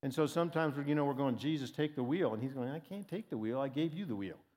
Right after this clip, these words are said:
You're in the driver's seat for some of that stuff." It's, um, I don't really need to tell all you this, but, you know, I was listening to the radio a little bit on the way out here, and yesterday, uh, it's, um, on X M radio and on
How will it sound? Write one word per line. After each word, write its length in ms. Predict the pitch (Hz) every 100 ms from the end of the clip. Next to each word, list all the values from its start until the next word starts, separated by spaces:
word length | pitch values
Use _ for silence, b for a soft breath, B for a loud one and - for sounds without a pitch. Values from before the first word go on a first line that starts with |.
| _ _
You're 140 | 147
in 80 | 196
the 60 | 165
driver's 460 | 151 170 156 120
seat 180 | - 123
for 80 | -
some 240 | 104 117 101
of 60 |
that 180 | 90 85
stuff." 300 | - 95 73 - _ _ _ _ _ _ _ _ _ _ -
It's, 240 | 160 -
um, 340 | 160 143 117 98 - _ _ _ _ _ -
I 60 |
don't 120 | 147
really 140 | 135 123
need 160 | 120
to 60 | 120
tell 120 | 131
all 160 | 117 107
you 160 | 139
this, 220 | 131 104 -
but, 120 | 123
you 60 |
know, 200 | 120 117 117 -
I 100 | 135
was 220 | 123 95 -
listening 340 | 131 131 135
to 60 | 117
the 180 | 110 98 b b b -
radio 340 | 135 131 127
a 20 |
little 220 | 120 127
bit 180 | 113 123
on 140 | 120 113
the 80 |
way 180 | 110 110
out 200 | 113 123
here, 280 | 117 104 101
and 260 | 98 98 110
yesterday, 760 | 123 123 107 104 101 101 98
uh, 60 | 101 -
it's, 320 | 101 - -
um, 300 | 98 92 90 - _ -
on 280 | 107 95 101
X 240 | 120 117
M 180 | 117 104
radio 440 | 98 98 98 104 101
and 200 | 101 117
on 240 | 104 98